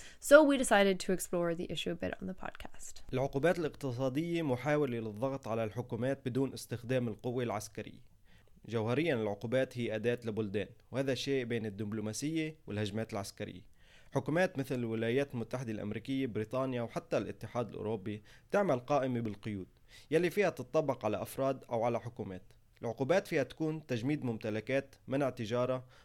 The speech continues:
Speaker 2: وضع جمارك عالية على البضائع، توقيف حركة الطيران،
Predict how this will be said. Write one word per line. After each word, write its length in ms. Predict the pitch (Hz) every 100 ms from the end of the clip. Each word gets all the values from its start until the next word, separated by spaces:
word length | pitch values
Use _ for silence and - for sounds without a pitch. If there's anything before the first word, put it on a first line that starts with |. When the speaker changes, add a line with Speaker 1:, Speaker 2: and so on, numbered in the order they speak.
| -
Speaker 2:
وضع 240 | 135 143
جمارك 460 | 117 120 127 123 113
عالية 300 | 110 127 107
على 160 | 104 107
البضائع، 600 | 101 107 127 117 120 - - -
توقيف 380 | 123 123 165 147
حركة 360 | - 127 - 120
الطيران، 580 | - 107 107 127 147